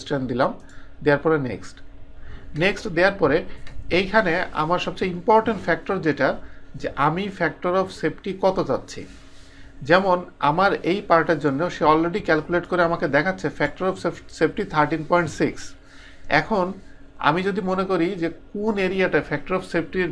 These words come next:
below আছে বা আমার ওই desired যে factor of safety-টা তার ভিতরে আছে কিনা, সেটাকে আমাকে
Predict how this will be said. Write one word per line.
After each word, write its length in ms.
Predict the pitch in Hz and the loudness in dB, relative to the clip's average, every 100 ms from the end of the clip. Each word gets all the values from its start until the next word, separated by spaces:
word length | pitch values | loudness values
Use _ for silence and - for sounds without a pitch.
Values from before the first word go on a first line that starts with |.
| 135 | -2
below 220 | 165 170 131 | 4 6 4
আছে 160 | - 110 110 | 2 -2 4
বা 80 | 131 - 123 | 4 4 0
আমার 320 | 147 165 170 160 - | 2 2 2 0 -2
ওই 80 | 147 127 143 | -4 0 2
desired 600 | 143 170 175 180 185 165 147 | 4 6 8 8 4 2 -4
যে 60 | 170 160 | -4 -4
factor 220 | 147 175 | -4 -4
of 40 | 156 | -2
safety-টা 320 | 160 - 139 131 135 | -4 -2 -2 2 4
তার 180 | 147 147 127 | 4 2 -4
ভিতরে 280 | 143 165 131 | 2 4 4
আছে 160 | 127 131 | 2 -4
কিনা, 160 | 107 87 - - - - - | -8 -10 -14 -14 -16 -12 -2
সেটাকে 320 | - - 285 285 | 2 4 4 2
আমাকে 160 | 285 | 2